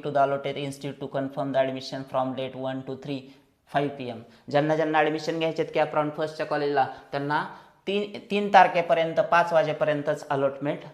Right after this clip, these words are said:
म्हणजे कॉलेज तुम्हाला कन्फर्म करता येईल, जाऊन ॲडमिशन घ्यायचं आहे, फीस वगैरे भरायच्या आहेत. त्याच्यानंतर candidate shall ensure through login that his or claims related with qualifying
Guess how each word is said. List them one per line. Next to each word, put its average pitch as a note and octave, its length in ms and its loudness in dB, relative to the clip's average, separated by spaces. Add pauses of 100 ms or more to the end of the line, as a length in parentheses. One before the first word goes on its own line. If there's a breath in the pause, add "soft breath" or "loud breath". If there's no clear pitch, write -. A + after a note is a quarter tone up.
म्हणजे B2+ 240 -6
कॉलेज C3 400 0
तुम्हाला C3 220 -2
कन्फर्म C3 380 -6
करता C3 280 -6
येईल, C3+ 140 -4
जाऊन B2+ 200 -2
ॲडमिशन B2+ 420 -4
घ्यायचं B2+ 340 -4
आहे, D3+ 80 -2 (180)
फीस C#3+ 200 -6
वगैरे B2 220 -4
भरायच्या B2 400 -4
आहेत. - 140 -20 (300)
त्याच्यानंतर F#3 420 0 (100)
candidate F#3+ 400 0
shall F#3+ 180 2
ensure F#3 480 0
through E3+ 160 -4 (360 loud breath)
login E3+ 340 6
that D#3+ 180 4
his E3+ 220 -6
or - 20 4 (140)
claims D#3+ 320 -4
related D3+ 360 -4
with D3+ 140 -10
qualifying D3 420 -2